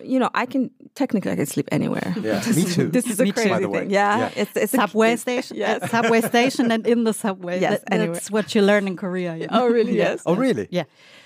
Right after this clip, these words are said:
Speaker 3: Even at the traffic lights, if you're waiting, and th-, they can take a long time in
Speaker 1: Yes.
Speaker 3: Seoul, then people sit down and sleep, you know, just
Speaker 2: And I,
Speaker 3: for
Speaker 2: I, I've always wondered, how do, I would always be afraid to,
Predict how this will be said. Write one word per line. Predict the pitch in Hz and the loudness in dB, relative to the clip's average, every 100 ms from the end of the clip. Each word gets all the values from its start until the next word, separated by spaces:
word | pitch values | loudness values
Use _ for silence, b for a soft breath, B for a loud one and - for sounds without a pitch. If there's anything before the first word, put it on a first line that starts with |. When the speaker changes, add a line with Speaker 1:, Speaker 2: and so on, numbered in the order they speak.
| B | B
Speaker 3:
Even | - 196 208 | -8 -2 0
at | 196 196 | 0 -2
the | |
traffic | 202 208 196 196 | -2 0 0 0
lights, | 180 175 185 | 2 2 0
if | 202 190 | -4 0
you're | 175 | 2
waiting, | 180 190 175 180 262 | 4 2 2 0 0
and | 202 160 160 - - | 0 0 -4 -12 -12
th-, | - | -8
they | 170 170 | -6 -6
can | - 170 | -6 -8
take | - 165 180 | -6 -6 -4
a | |
long | 175 170 | -2 -2
time | 170 180 160 165 | -2 0 2 2
in | 233 | 4
Speaker 1:
Yes. | 220 | 4
Speaker 3:
Seoul, | 175 170 190 B B B B - | 4 2 0 B B B B -2
then | 180 180 185 | 2 2 0
people | - 208 214 | -4 -2 -2
sit | 196 208 196 | -2 -4 0
down | 190 190 202 | 2 2 2
and | 190 | -2
sleep, | - 196 190 - | -4 -6 -6 -10
you | 180 | -8
know, | 175 208 | -6 -6
just | - 277 - | -4 -4 0
Speaker 2:
And | 349 | 0
I, | 370 | 2
Speaker 3:
for | 349 - - | 0 -6 -4
Speaker 2:
I, | 165 - | -2 -2
I've | 156 | -2
always | 185 202 139 | 0 0 2
wondered, | 147 160 113 | 0 2 0
how | - - 156 185 | -4 -2 0 2
do, | 196 - - _ _ b b | 2 -2 -8 _ _ b b
I | 156 | 2
would | 180 | 4
always | 170 135 | 6 4
be | 143 | 2
afraid | 143 - 202 131 123 | 0 0 2 2 0
to, | - 117 | -4 -6